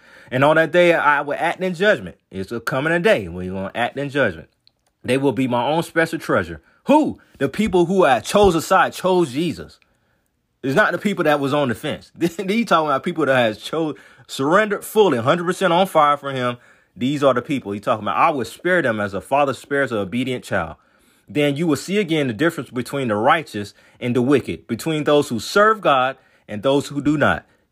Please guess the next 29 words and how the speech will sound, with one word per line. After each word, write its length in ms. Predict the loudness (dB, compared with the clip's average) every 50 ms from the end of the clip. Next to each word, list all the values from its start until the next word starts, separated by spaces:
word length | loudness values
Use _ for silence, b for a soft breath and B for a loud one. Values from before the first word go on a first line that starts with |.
| _ _ _ _ _ _
It's 220 | -12 -8 -6 -2 -2
a 80 | 0
day 240 | 2 4 4 4 4
coming, 400 | 2 0 -2 -2 0 -2 -4 -4
and 100 | -4 -4
the 60 | -4
day 240 | -2 0 2 2 2
is 120 | 2 0 0
now, 300 | 0 -2 -2 -4 -6 -10 -12
that 200 | -12 -12 -10 -8 -8
you 100 | -6 -6
will 100 | -6 -6
see 380 | -6 -4 -2 -2 -2 -2 -6 b b b b b b b
the 80 | -12 -4
difference 440 | 2 2 2 2 2 -2 -10 -10
between 320 | -12 -14 -10 -8 -6 -6 -6
somebody 420 | -4 -4 -2 0 2 2 0 0
who 120 | -4 -8 -10
serve 420 | -6 0 2 4 4 4 2 2
God, 340 | 2 2 2 2 0 -2 -4 _ _ _
who 120 | -16 -14
serve 420 | -14 -10 -4 0 2 2 0 0
Jesus, 420 | -2 -4 -4 -4 -4 -6 -10 -12 -10
and 200 | -8 -6 -4 -2
those 280 | 0 0 0 0 -2
who 100 | -4 -8
do 200 | -6 -4 -2 0
not 220 | 2 2 2 0 -2
serve 360 | -6 -10 -8 -8 -8 -10 -14